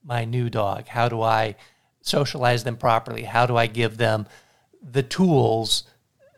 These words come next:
to be successful?" That you're making a commitment to this dog,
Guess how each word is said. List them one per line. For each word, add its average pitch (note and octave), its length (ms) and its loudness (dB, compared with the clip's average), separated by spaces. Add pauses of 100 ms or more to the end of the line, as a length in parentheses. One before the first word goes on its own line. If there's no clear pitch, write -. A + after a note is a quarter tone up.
(160)
to - 80 -4
be C3 260 -2
successful?" - 960 -2
That B2+ 300 -8
you're C#3+ 160 2
making C3+ 380 2
a A#2 60 -2
commitment B2+ 580 -2
to - 80 -8
this G#2+ 240 -4
dog, G#2+ 460 0